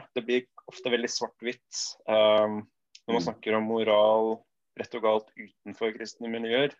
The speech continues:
Speaker 1: Eh, det blir veldig sånn, eh, ja, sier du at jeg har gjort noe galt, betyr det at jeg er et monster? Hæ? Så er det det du sier? Ja.
Speaker 2: Mm. Mm.
Speaker 1: Ikke sant? Nei, nei, det, men,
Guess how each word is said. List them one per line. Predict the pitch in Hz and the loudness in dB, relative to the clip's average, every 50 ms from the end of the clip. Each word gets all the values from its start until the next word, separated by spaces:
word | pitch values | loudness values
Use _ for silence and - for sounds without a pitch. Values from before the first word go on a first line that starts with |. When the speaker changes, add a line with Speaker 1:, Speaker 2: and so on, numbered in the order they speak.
| _ - - | _ -6 -2
Speaker 1:
Eh, | 120 117 113 113 110 110 110 113 113 113 _ _ - - - _ _ _ _ _ | 0 2 2 2 2 2 0 0 -2 -4 _ _ -20 -20 -20 _ _ _ _ _
det | - | -8
blir | - 113 117 117 | -2 -2 0 0
veldig | 110 113 113 | 0 -2 -2
sånn, | - 110 104 104 107 107 104 104 _ _ _ _ _ _ - | -2 -2 -4 -4 -6 -8 -8 -10 _ _ _ _ _ _ -10
eh, | - - 52 - - 52 53 52 52 53 53 - 55 57 - _ _ _ _ _ _ _ _ _ _ _ _ _ _ _ _ _ _ - - 113 - 110 113 113 113 _ - - - _ - - - | -6 -6 -4 -4 -4 -4 -4 -4 -4 -6 -6 -8 -10 -12 -14 _ _ _ _ _ _ _ _ _ _ _ _ _ _ _ _ _ _ -20 -20 -20 -20 -20 -20 -20 -20 _ -20 -20 -20 _ -20 -8 -2
ja, | - 113 113 | 0 0 0
sier | - - 117 107 101 | -2 -4 -4 -2 0
du | 104 | 0
at | 107 - | 0 2
jeg | 110 107 101 104 104 107 107 104 | 2 4 4 6 6 4 2 2
har | 107 113 | 0 -2
gjort | 107 107 - - | -4 -4 -8 -10
noe | - 113 110 | -12 -4 0
galt, | 113 104 107 135 143 - | 2 2 2 2 0 -4
betyr | - 127 - - 113 107 | -8 -8 -6 -2 0 2
det | 107 107 | 2 2
at | 107 | 2
jeg | 107 104 98 | 2 2 2
er | 95 104 | 4 2
et | 104 - - | 2 0 -2
monster? | 117 107 101 95 92 - - - - - - 175 196 196 - - | -8 -10 -10 -10 -12 -12 -14 -14 -14 -6 -4 -4 -4 -4 -2 -2
Hæ? | 160 165 196 226 180 | -2 -2 -2 -2 -6
Så | 156 - - | -10 -6 -4
er | 131 131 | -4 -4
det | 127 113 | -2 -4
det | 117 123 | -6 -6
du | 131 | -8
sier? | 135 - 120 110 117 151 202 226 - _ - | -10 -10 -10 -10 -10 -10 -12 -14 -16 _ -8
Ja. | - 151 170 | -8 -4 0
Speaker 2:
Mm. | 98 92 87 - - - - _ _ | 0 0 0 -2 -8 -16 -20 _ _
Mm. | 85 87 85 78 73 | 4 4 4 4 2
Speaker 1:
Ikke | - - - - - _ _ 139 | -4 -12 -20 -20 -20 _ _ -2
sant? | 170 214 - _ _ - - - _ _ - | -2 -2 -2 _ _ -20 -20 -20 _ _ -6
Nei, | - 185 - | -6 -6 -4
nei, | - 147 147 165 190 208 202 165 131 127 _ _ | -2 0 2 2 2 2 0 -2 -4 -8 _ _
det, | 165 165 | -8 -4
men, | 160 156 151 147 151 151 143 | -4 -4 -4 -4 -6 -10 -14